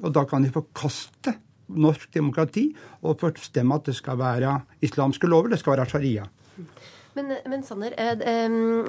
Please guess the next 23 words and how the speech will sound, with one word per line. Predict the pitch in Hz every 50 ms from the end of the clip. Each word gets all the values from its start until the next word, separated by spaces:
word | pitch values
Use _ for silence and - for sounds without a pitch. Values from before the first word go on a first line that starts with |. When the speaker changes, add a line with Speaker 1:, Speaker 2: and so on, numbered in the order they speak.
| 123 143 226
Speaker 2:
det | 208 254
er | 240 185 180 180
jo | 180
ikke, | 180 - 254 247 247 240 240 240 240 233 226
det | 208 208 208 202 202 202 254 226
er | 220
jo | 214
ikke | 320 302 294
mange | 302 220 170 156 190 208
som | - - 220
stiller | 208 - - 185 147 147 151 170
opp | 170 -
på, | - 185 180 175 170 175 175 175 175 175 175
på | - 202 180
deres, | 180 156 143 151 151 - -
eh, | 165 156 156 151 156 156
demonstrasjoner. | 151 156 156 160 170 165 - - 202 190 - 120 160 170 190 190 - - - - -
Hvorfor | 220 - 415 403 -
tror | - 247 220
du | 240 226
så | - 254
få | - - - - 196 180 185 190 196
nordmenn | 185 170 160 156 160 170 180 190